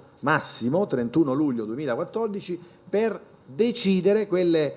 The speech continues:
scelte che sono state lasciate agli Stati membri proprio per andare verso una maggiore flessibilità. Caratteristica di questa nuova pac è proprio una maggiore flessibilità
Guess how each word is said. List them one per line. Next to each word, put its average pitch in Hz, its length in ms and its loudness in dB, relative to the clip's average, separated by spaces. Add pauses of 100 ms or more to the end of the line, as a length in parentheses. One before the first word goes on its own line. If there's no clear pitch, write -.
(120)
scelte 156 600 0
che 123 100 -4
sono 139 180 -4
state 143 680 -4
lasciate 165 600 2
agli 127 160 -4
Stati 185 300 -4
membri 190 340 -4
proprio 156 320 4
per 147 460 0 (160)
andare 165 480 -4
verso 143 320 -4
una 135 140 -2
maggiore 135 420 -2
flessibilità. 147 880 -4
Caratteristica 135 800 -4
di 110 100 -6
questa 117 320 -4
nuova 147 320 -2
pac 113 280 -6
è 143 60 -4
proprio 110 380 -4 (280)
una 131 200 2
maggiore 139 420 2
flessibilità 151 1000 -2